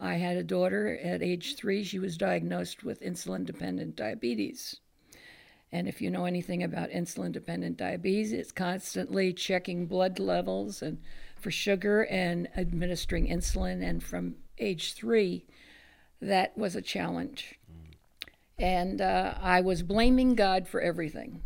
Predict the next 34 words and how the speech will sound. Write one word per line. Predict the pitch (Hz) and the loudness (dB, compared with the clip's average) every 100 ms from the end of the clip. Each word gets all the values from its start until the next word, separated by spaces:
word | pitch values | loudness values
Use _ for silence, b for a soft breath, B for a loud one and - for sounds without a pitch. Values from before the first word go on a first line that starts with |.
| - - - | 0 6 8
I | 175 | 6
said, | 165 92 90 - | 4 2 2 6
"Why | 226 - 349 | 8 8 4
do | 190 | 0
you | 175 160 | -2 0
do | 226 269 | 2 2
this | 294 254 | 0 -4
to | - 233 | -2 0
me? | 220 208 202 | 2 2 0
What | 185 208 - - - | 2 2 2 -2 2
have, | 180 165 | 2 2
what | 214 214 247 - - | 6 6 6 2 -2
did | 196 196 | 4 4
I | 214 | 4
do | 226 214 202 202 | 2 2 4 4
that | 180 175 | 6 6
I | 160 180 | 6 2
deserve | 180 170 175 175 170 170 | -2 -2 0 0 -2 -4
this?" | - - - - - b b b b b b b _ | -6 -6 -8 -8 -10 b b b b b b b _
And | 202 196 190 185 180 180 | 2 4 6 4 2 2
I | 180 | 4
was | 185 196 | 4 4
also | 185 180 190 | 4 4 0
selling | - 185 185 185 | 2 4 4 4
Avon | 175 170 170 175 | 2 2 0 0
day, | 170 165 | 0 -2
door | - - 170 | -2 0 2
to | 170 | 2
door. | 165 147 139 262 - | -2 -2 -2 -4 -4
And | 165 165 | -4 -2
I | 160 | -2
went | 175 151 | -4 -4
to | 170 | -6
my, | 160 156 | -6 -6